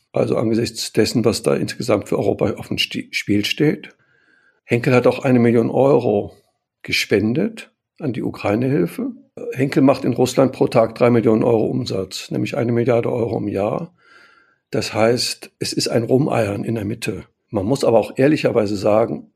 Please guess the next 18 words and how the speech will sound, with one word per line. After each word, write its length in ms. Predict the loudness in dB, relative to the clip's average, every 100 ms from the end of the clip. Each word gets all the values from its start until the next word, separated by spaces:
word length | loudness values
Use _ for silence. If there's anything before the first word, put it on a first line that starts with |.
| _
dass 280 | -10 -6 -2
ganz 240 | -2 2
Deutschland 480 | 2 2 0 -6 -6
diese 180 | -6 -6
Haltung 340 | -6 -8 -10
hat. 380 | -12 -14 -18 -20 _ _ _ -2
Also 240 | -2 -2
Deutschland 480 | -2 -2 0 -4 -2
kauft 360 | 2 2 0
weiterhin 440 | 0 2 2 0 -2
russisches 520 | -6 -6 -6 -8 -4
Gas. 460 | 0 0 -2 -12 -12
Wir 180 | -2 0
überweisen 680 | -2 -6 -4 0 2 2 -2
täglich 380 | 0 0 0 -4
Geld 220 | -2 -2
nach 160 | -4 -4
Russland, 520 | -8 -6 -6 -6 -10